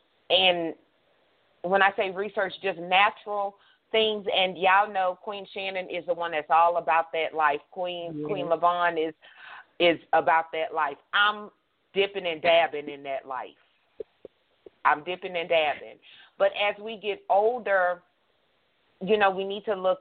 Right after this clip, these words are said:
Speaker 1: at, our bodies change, you know. So what I, what I'm able to do at forty-one, about to be forty-two,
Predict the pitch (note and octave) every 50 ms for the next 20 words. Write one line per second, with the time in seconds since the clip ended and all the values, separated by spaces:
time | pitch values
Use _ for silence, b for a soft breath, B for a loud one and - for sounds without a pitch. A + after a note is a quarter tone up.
0 | - - F3+ F3 E3+ - - D#3 C3+ B2 _ _ _ _ _ _ _ _ _ -
1 | G#3 C4 C#4 - G3 F#3 F#3+ G#3+ A3 A3+ A3+ A3 - _ _ - A3+ A#3+ C4 G#3
2 | D3+ B2 F2 _ _ _ - _ _ _ _ _ _ _ _ _ _ _ D3 F3
3 | F#3 F3+ F3 E3+ F3 F#3 G3+ - - G#3+ F#3 F3 F3 E3+ E3 D#3 D3+ D#3 F3+ F#3
4 | F#3+ - - F3 F3+ F#3 F3+ F#3 - - D3+ E3+ F3+ F3 E3+ E3 F3 F#3 G3+ G3
5 | G3 F#3+ F3+ E3+ F#3+ F#3 F#3 E3+ - - D#3+ - _ F3 F3+ F3+ E3+ E3+ E3+ F3
6 | F3 F3 F3 F3 F#3 F3 E3 E3 E3 - E3+ E3+ F3 - _ F#3 F3+ F3 D#3 D#3+
7 | D#3 - C#4 C#4+ C#4+ B3+ A3 G#3+ G#3+